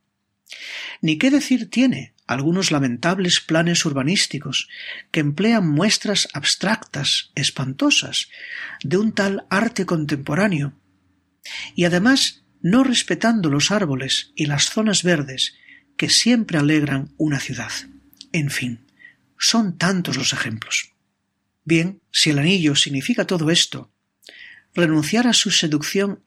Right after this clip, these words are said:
es imposible para nosotros, pero para Dios nada hay imposible, como Tolkien bien comprendió como católico bien formado en la fe que era.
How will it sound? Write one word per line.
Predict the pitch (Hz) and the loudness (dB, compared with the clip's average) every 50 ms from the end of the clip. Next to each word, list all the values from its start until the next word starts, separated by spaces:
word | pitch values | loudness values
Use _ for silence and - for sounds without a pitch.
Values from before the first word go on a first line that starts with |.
| _ | _
es | - 190 185 - - | -2 0 0 0 0
imposible | 202 180 175 165 - 143 - - - 202 185 165 143 131 | 0 -2 -2 -2 -2 -2 -2 -2 -2 -2 -2 -2 -2 -2
para | - - 139 139 135 127 | -4 -4 -6 -6 -4 -6
nosotros, | 123 143 - - 202 226 - - 151 - - - - - _ _ _ _ _ _ _ _ _ _ | -4 -2 -2 -2 -2 -2 -4 -8 -8 -6 -6 -6 -6 -10 _ _ _ _ _ _ _ _ _ _
pero | - 165 151 139 135 123 | -2 0 0 0 -2 -4
para | 139 131 139 123 | -4 -4 -4 -2
Dios | 120 131 160 185 - - - - - _ _ _ _ _ - _ _ _ | 0 0 0 0 0 -2 -4 -6 -8 _ _ _ _ _ -20 _ _ _
nada | 123 123 123 143 151 147 139 131 | -8 -4 -2 0 0 0 0 0
hay | 135 135 127 | 0 0 0
imposible, | 117 120 - 123 - - 226 208 143 117 113 110 110 - _ _ _ _ _ _ _ - - - - - - | -2 -2 -2 -2 0 0 0 0 0 -2 -6 -8 -10 -14 _ _ _ _ _ _ _ -20 -20 -20 -20 -6 -2
como | - 151 143 135 139 | 0 0 2 0 0
Tolkien | - 175 180 170 - 170 143 131 123 | 0 0 0 0 -2 -2 -2 -2 -2
bien | 120 135 156 185 185 170 | -2 0 0 0 -2 -4
comprendió | - 151 135 131 - 135 127 135 175 202 202 - | -4 -4 -4 -4 -4 -4 -2 -2 -2 -2 -2 -2
como | - 175 175 - - | -4 -2 -2 -2 -2
católico | - 123 113 - 165 156 165 - 151 135 | -4 -6 -4 -2 -2 0 0 0 0 0
bien | 139 170 202 202 | 0 0 0 -2
formado | - - 175 160 180 220 233 170 139 117 - _ _ _ _ | -4 -4 -2 0 0 0 0 -2 -4 -8 -10 _ _ _ _
en | - 147 135 123 | -6 -6 -6 -4
la | 120 117 | -6 -6
fe | - - 127 117 | -6 -6 -6 -6
que | - 127 113 | -6 -8 -6
era. | 107 - - - - | -6 -8 -10 -12 -16